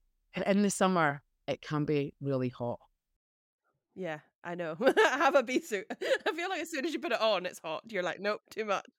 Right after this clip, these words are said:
Speaker 1: Yeah, and of course, the thing with bees is you always have them in a nice sunny spot. So even though, um, everybody else is sunbathing, uh, you're in a sort of sweatsuit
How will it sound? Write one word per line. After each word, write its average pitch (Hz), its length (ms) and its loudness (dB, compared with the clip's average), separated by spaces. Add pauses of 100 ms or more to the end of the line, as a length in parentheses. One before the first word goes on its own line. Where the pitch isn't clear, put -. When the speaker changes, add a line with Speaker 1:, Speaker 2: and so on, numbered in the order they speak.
(460)
Speaker 1:
Yeah, 175 340 0
and 185 120 0
of 202 120 -4
course, 240 180 4
the 233 80 -2
thing 254 200 2
with 220 180 -2
bees 214 180 -4
is 190 160 0
you 190 80 4
always 196 220 2
have 190 120 0
them 185 120 2
in 170 80 2
a 170 40 0
nice 170 280 0
sunny 180 480 0
spot. - 640 0 (640)
So 196 400 2
even 208 440 0
though, 185 540 0
um, 156 500 0 (880)
everybody 185 420 2
else 180 240 2
is 170 120 -6
sunbathing, 170 680 -2 (100)
uh, - 100 -6 (140)
you're 170 300 2
in 156 240 -2
a 151 80 -2
sort 160 180 -4
of 151 60 -8
sweatsuit 165 640 -2